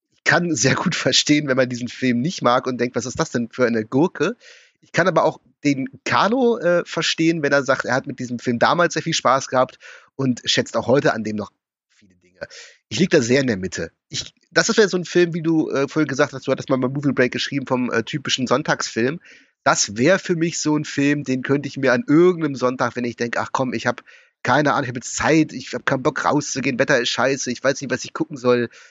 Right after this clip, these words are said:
den kann man sich da mal reinschmeißen. Nicht, wenn ich ihn schon fünfmal gesehen hab, aber so, wenn ich den noch nicht kenne, ja, mein Gott, ist ein ganz passabler Zeitvertreib und ich kann einiges an dem lieb haben. Ich muss ihn mir aber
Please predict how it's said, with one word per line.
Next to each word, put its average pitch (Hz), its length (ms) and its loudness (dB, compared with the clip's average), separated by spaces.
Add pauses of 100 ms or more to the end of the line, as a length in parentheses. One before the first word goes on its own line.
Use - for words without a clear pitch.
(440)
den 165 420 4
kann 135 140 0
man 160 160 2
sich 139 140 -6
da 151 100 2
mal 147 100 2
reinschmeißen. 135 460 0
Nicht, 185 160 0
wenn 170 80 6
ich 156 100 2
ihn 175 60 -4
schon 143 120 -6
fünfmal 165 280 0
gesehen 123 360 2
hab, - 180 -4
aber 139 260 2
so, 143 400 -2
wenn 123 340 -2
ich 170 100 -2
den 170 100 0
noch 160 80 2
nicht 147 220 -4
kenne, 143 340 2 (460)
ja, 120 360 2
mein 107 240 -4
Gott, - 320 -4 (760)
ist 233 160 0
ein 151 260 -2
ganz 143 320 0
passabler 104 720 -2
Zeitvertreib 101 760 -4
und 107 160 -12
ich - 140 -16
kann 131 420 -2 (640)
einiges 151 500 2
an 127 140 -2
dem 120 380 0
lieb 160 280 0
haben. 127 480 2
Ich - 180 -20 (580)
muss 165 280 4
ihn 131 160 0
mir 123 220 2
aber 110 200 -2